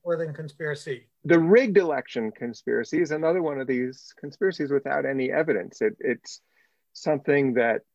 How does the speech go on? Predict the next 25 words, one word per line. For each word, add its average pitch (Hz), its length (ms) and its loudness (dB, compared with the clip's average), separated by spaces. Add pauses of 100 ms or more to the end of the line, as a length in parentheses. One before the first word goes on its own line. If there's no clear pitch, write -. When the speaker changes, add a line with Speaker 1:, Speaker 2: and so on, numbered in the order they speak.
(160)
Speaker 2:
Trump 247 260 -4
actually 143 360 -4
defines 185 500 0
him. 104 200 -2
He, 147 280 0
he 170 140 2
begins 170 420 4
talking 147 420 0
about 127 340 6
it 123 180 6
in 113 140 -2
the 113 100 -2
summer 127 540 2
of 107 260 -2 (640)
twenty 127 380 4 (100)
sixteen 147 580 4
when 107 120 0
he, 147 200 -2
when 127 160 0
he's 113 180 -2
behind 123 640 2 (140)
Clinton 139 300 2
in 113 80 4
the 101 60 0
polls. 143 640 4